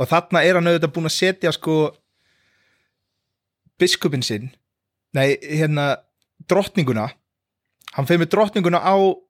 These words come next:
riddarapeð þegar að riddari og biskup eru farnir út frá,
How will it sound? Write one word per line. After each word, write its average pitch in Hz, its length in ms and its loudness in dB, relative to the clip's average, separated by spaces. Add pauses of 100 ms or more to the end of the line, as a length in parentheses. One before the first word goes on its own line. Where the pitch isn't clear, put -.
(340)
riddarapeð 156 680 -2 (920)
þegar 151 240 2
að 147 140 2 (220)
riddari 180 360 0
og 165 100 0
biskup 139 320 -2
eru 135 120 -2
farnir 170 420 0
út - 380 -6 (320)
frá, 160 240 0